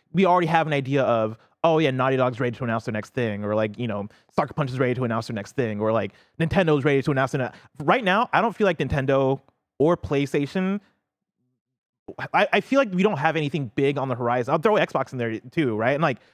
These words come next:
that might change as the week goes. That might change once we get there. Uh, you know, I'm sure we'll get another Hellblade trailer. I'm sure maybe Xbox has a new thing to show off. Maybe we get Starfield D L C or something exciting like that. But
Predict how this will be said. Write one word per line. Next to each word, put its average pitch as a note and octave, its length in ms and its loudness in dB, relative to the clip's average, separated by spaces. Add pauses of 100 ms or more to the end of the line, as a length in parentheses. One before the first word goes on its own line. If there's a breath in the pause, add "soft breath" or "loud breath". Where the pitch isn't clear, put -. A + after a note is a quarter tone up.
(120)
that E3+ 120 2
might F3+ 160 0
change D#3+ 260 -2
as C#3+ 100 -4
the C3+ 60 -4
week B2+ 160 -4
goes. B2 240 2
That C#3 80 -4
might D3 140 0
change C#3 240 -6
once A#2+ 100 -6
we A#2 60 -8
get B2 180 -4
there. G#2 240 -4
Uh, G#2 160 -2
you C3 120 -4
know, A#2 60 0
I'm A2+ 100 -4
sure - 140 -2
we'll B2 120 -4
get B2 80 -2
another A#2 160 -2
Hellblade A2+ 400 -4
trailer. G#2 260 -4
I'm A#2+ 80 -6
sure B2 160 -4
maybe A2+ 360 -4 (360 soft breath)
Xbox B2+ 540 -2 (160)
has C#3+ 240 0
a C3 40 -2
new C3 200 -2
thing B2+ 220 -4
to A#2+ 60 0
show C3 140 -4
off. A#2 200 0
Maybe C3 120 -2
we C3 60 -2
get A#2+ 140 -4
Starfield B2+ 440 0
D A2 80 -8
L G2 100 -4
C G#2 140 -8
or G#2+ 60 -4
something G#2+ 220 -6
exciting G#2+ 280 -4
like G#2 140 -6
that. G2+ 240 -4 (460 soft breath)
But D#3+ 260 2